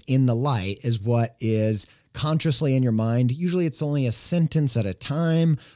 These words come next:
or an image at a time. And she said, "Yeah, it's kinda like you're in, in a massive attic." And there's just so much stuff in there. And you don't even awa-, you're not even aware of how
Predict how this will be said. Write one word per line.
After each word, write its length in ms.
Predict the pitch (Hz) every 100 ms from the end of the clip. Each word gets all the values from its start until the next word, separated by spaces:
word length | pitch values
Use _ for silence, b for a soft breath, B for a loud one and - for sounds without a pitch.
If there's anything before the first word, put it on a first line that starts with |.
| -
or 160 | 107 95
an 100 | 98
image 400 | - 156 156 147
at 100 | 143
a 100 | 113
time. 580 | 101 131 147 151 147 151 B B B 113
And 500 | 113 113 113 113 107
she 360 | - - 170
said, 400 | 156 139 123 107
"Yeah, 220 | 135 151
it's 100 | 110
kinda 320 | - - 170 160
like 340 | 113 110 -
you're 140 | 117
in, 260 | 110 104 95 - -
in 140 | 107
a 60 | 104
massive 680 | 101 110 135 139 151 117 - -
attic." 540 | 98 127 80 - - _ _ _ _ _
And 120 | 110
there's 100 | 117
just 260 | - 120 -
so 560 | - - 156 170 165
much 380 | 147 127 110 -
stuff 300 | - 139 -
in 120 | 113
there. 300 | 92 80 71 B B -
And 80 | 117
you 60 |
don't 140 | 160 180
even 180 | 156
awa-, 460 | 135 113 104 139 156 -
you're 120 | 156
not 140 | 185
even 140 | 202 147
aware 640 | 110 101 135 160 160 131
of 140 | 107 92
how 580 | - - 131 147 147